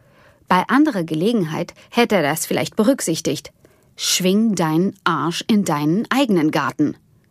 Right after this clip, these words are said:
Sie schnappte nach Luft. „Du hast ein schlimmes Wort gesagt.“ „Geh nach Hause, kleines Mädchen.“ Sie deutete auf das Katzenmotiv auf ihrem T-Shirt.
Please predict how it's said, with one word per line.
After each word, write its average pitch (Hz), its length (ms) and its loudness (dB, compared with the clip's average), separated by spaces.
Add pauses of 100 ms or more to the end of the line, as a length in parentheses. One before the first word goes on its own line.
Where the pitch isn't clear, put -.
(480)
Sie - 180 0
schnappte 254 500 2
nach 208 240 0
Luft. - 360 -6 (580)
„Du 185 160 4
hast - 320 0
ein 165 100 -2
schlimmes 285 480 2
Wort 262 240 2
gesagt.“ 165 540 -4 (760)
„Geh 202 180 4
nach 196 300 2
Hause, 190 380 0
kleines 151 560 0
Mädchen.“ - 560 -2 (920)
Sie 190 220 0
deutete 254 540 2
auf 175 120 -4
das - 200 -6
Katzenmotiv 226 720 0
auf 175 200 -2
ihrem 196 240 0
T-Shirt. 165 520 -2